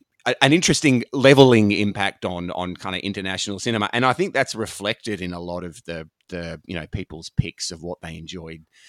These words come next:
the, the most. And even some more straightforward publications, I think, were clearly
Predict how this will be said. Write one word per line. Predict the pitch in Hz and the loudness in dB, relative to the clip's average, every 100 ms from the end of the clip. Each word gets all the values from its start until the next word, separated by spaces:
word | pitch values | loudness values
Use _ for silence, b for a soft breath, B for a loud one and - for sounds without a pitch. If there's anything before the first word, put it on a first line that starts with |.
| B B - | B B -10
the, | 87 78 - | -10 -10 -12
the | 90 | -6
most. | 98 110 85 - | -4 -4 -6 -10
And | 98 | -8
even | 117 104 | -8 -8
some | 92 101 87 92 | -10 -10 -8 -8
more | 92 92 | -6 -6
straightforward | - - 87 - 95 92 90 82 _ _ _ _ _ | -8 -10 -16 -14 -12 -10 -12 -14 _ _ _ _ _
publications, | 101 90 - 90 - 85 85 | -8 -8 -10 -8 -8 -10 -10
I | 90 | -8
think, | 87 90 82 _ | -8 -12 -16 _
were | 85 82 82 80 B B B B _ | -14 -12 -12 -16 B B B B _
clearly | - 147 165 156 131 107 | -2 4 6 6 4 0